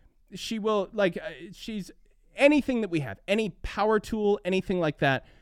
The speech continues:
we had a pressure washer. My wife used the pressure washer for literally, like, a half a day,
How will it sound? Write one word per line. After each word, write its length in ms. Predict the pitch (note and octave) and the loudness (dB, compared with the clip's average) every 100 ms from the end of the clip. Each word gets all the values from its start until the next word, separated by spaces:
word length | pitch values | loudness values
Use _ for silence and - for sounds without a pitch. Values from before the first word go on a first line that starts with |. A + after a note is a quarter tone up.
| _ | _
we 100 | E3+ | 4
had 80 | F#3 | 4
a 40 | |
pressure 340 | F3 G3+ F3+ C3 | 6 4 4 0
washer. 420 | A2 E2+ - - - | 0 -4 -12 -12 2
My 120 | D3+ | 4
wife 300 | F#3 G3 G#3 | 6 4 2
used 180 | G#3 E3+ | 0 0
the 60 | |
pressure 340 | E3 G3 F3 E3+ | 2 2 2 2
washer 380 | D3 C#3+ D#3+ | 2 2 -2
for 240 | C#3 D#3+ C#3 | -2 0 0
literally, 540 | C#3 F#3 F#3 E3 D3 | 2 2 4 4 2
like, 300 | C#3 C3+ B2+ - - | 0 -2 -2 -4 -8
a 80 | C#3+ | -4
half 300 | D3+ E3 D#3+ | 2 0 2
a 40 | |
day, 460 | D3 D3+ C3+ G2+ | 2 4 4 2